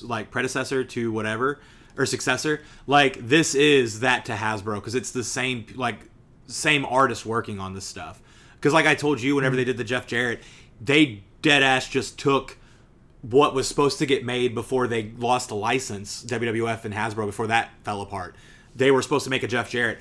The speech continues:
Speaker 1: That guy is just using that artwork for that next wave for Jeff Jarrett's figure.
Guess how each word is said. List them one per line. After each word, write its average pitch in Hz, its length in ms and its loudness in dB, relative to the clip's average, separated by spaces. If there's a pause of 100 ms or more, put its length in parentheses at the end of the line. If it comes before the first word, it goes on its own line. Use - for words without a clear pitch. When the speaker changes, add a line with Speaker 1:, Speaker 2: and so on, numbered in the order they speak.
(220)
Speaker 1:
That 135 240 4
guy 147 200 6
is 123 120 0
just 110 160 -2
using 120 540 2
that 123 320 4
artwork 131 480 2
for 123 160 -2
that 113 180 0
next 113 240 -2
wave 120 320 -2
for 110 360 -2
Jeff 110 260 -4
Jarrett's 101 260 -4
figure. 98 460 -10